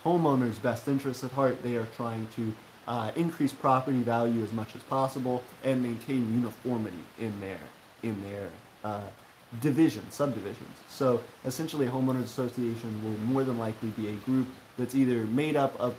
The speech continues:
people in the area who have bought up and owned and control so much property, or people who will, um, uh, who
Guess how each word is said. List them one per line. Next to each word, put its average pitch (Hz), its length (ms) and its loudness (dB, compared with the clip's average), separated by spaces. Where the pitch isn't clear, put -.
people 123 420 0
in 123 420 2
the - 80 -4
area 160 420 2
who 143 160 0
have 127 140 0
bought 131 240 4
up 135 160 2
and 120 140 0
owned 127 300 2
and 113 100 -2
control 120 360 -2
so 123 180 -2
much 117 180 -2
property, 120 480 0
or 143 220 4
people 123 500 0
who 127 60 0
will, 110 480 0
um, 101 320 -6
uh, 117 220 0
who 127 400 6